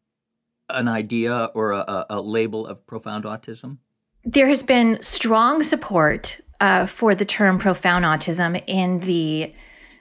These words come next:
Speaker 2: scientific community, in the advocacy community of parents whose children fall under the subgroup of profound autism. As I said, there are many people, though, in the neurodiversity community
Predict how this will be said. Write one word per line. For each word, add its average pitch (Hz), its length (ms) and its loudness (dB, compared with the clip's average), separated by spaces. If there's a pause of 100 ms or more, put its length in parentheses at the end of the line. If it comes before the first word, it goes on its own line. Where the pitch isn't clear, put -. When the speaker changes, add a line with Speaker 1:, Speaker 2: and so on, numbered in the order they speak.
(300)
Speaker 2:
scientific 190 500 2
community, 226 920 4
in 180 380 0
the 151 320 -6
advocacy 196 500 -2
community 175 500 0
of 156 140 -4
parents 170 460 0
whose 151 220 -6
children 170 520 -4
fall 143 360 -4
under 208 280 2
the 247 360 0 (140)
subgroup 226 460 0
of 214 140 -2
profound 202 420 2
autism. 185 520 0 (320)
As 208 180 2
I 220 80 6
said, 285 280 2
there 202 140 6
are - 20 6
many 185 220 4
people, 220 300 -2
though, 196 180 4
in 190 100 2
the 180 80 2
neurodiversity 202 760 2
community 156 680 -2